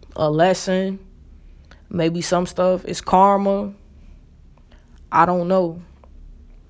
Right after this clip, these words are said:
But when it comes, you know, to little kids dying,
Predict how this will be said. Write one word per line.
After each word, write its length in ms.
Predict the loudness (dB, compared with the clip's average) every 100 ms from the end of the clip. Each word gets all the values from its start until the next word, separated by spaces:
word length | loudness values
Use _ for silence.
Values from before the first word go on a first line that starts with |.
| -20 -20 -20 -20
But 500 | -12 -2 0 0 -6 -16 -20 -20 -20 -20 -20 -20 -20 -20 -20 -20 -20 -12
when 240 | -4 -2
it 260 | -2 -4 -10 -20 -20 -20 -16
comes, 760 | -2 2 4 2 -2 -6 -14 -18 -20 -20 -20 -16
you 160 | -6 -2
know, 480 | 0 -2 -4 -8 -16 -20 -20 -20 -20 -20 -16
to 140 | -4 0
little 280 | 0 0
kids 500 | -4 -4 -2 -2 -4
dying, 540 | 0 2 2 -2 -8